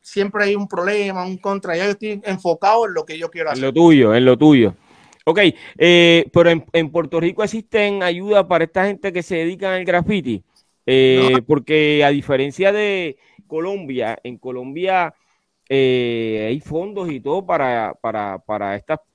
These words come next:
Speaker 2: eh, est-, estos artistas del graffiti. Y ellos viven de eso, brother, y ganan muy bien en Colombia. Entonces
Speaker 1: Ah, en Puerto,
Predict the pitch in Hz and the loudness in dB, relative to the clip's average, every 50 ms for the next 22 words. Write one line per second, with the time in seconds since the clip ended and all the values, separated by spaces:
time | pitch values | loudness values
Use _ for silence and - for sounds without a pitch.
0 | _ 120 123 120 117 113 107 98 90 - - 107 104 - _ - - 117 - _ | _ -8 -6 -6 -4 -4 -6 -6 -8 -8 -10 -10 -12 -12 _ -12 -12 -12 -8 _
1 | 156 160 175 175 147 123 _ 147 165 180 - - 175 151 131 139 131 123 127 123 | -4 -2 -2 -4 -4 -6 _ -6 -6 -6 -4 -6 -6 -4 -4 -6 -6 -6 -8 -10
2 | 120 107 _ 151 202 208 - 131 120 104 - _ _ _ _ _ _ _ _ _ | -10 -12 _ -12 -12 -12 -10 -12 -14 -14 -14 _ _ _ _ _ _ _ _ _
3 | _ - 127 131 139 156 208 202 165 127 156 190 247 285 254 233 202 165 151 139 | _ -4 -2 -2 0 0 0 -2 0 -2 -2 -2 -2 2 2 2 2 2 0 0
4 | 135 135 147 185 226 226 - 156 127 127 151 180 185 170 147 135 127 123 139 156 | 0 2 2 0 0 -2 -6 -10 -8 -6 -6 -4 -4 -6 -6 -6 -6 -4 -2 -2
5 | 196 220 214 185 160 165 196 233 240 220 196 185 214 247 269 233 202 175 139 _ | -2 -4 -6 -6 -8 -8 -8 -6 -6 -6 -4 -2 -2 -2 -2 -4 -6 -8 -8 _
6 | 147 143 147 147 143 131 113 107 95 87 95 95 _ 135 147 - 214 214 277 285 | -6 -4 -4 -6 -6 -8 -8 -10 -10 -10 -12 -14 _ -14 -10 -4 -2 -2 0 0
7 | - 311 294 247 - | 0 -2 -2 0 -2